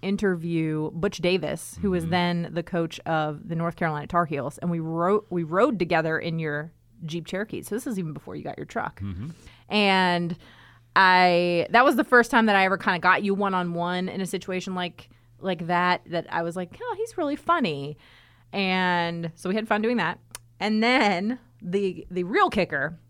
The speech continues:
Speaker 1: was we had a remote. So in the radio world, if you do a remote broadcast, you're doing a radio show from
Speaker 2: On location.
Speaker 1: on location. So we were doing this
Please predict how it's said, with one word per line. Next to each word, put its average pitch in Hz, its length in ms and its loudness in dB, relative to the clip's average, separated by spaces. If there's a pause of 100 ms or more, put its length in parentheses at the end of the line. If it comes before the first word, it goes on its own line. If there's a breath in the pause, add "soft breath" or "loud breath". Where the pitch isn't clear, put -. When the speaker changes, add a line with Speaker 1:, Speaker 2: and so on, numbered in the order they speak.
(760)
Speaker 1:
was 180 560 4
we 185 160 0
had 226 280 4
a 170 360 -2
remote. 165 580 -2
So 170 380 2
in 175 240 -2
the 165 220 -2
radio 214 340 4
world, 175 460 2
if - 120 -6
you 185 140 -2
do 175 180 2
a 160 60 0
remote 185 460 2
broadcast, 156 600 2
you're 165 120 -4
doing 151 260 -8
a 139 40 -8
radio 147 280 -6
show 151 300 -8
from 170 480 0 (240 soft breath)
Speaker 2:
On 160 160 4
location. 104 500 2
Speaker 1:
on 214 160 8
location. - 440 -8 (360 loud breath)
So 220 140 2
we 247 160 2
were 320 100 4
doing 214 320 0
this 175 420 -4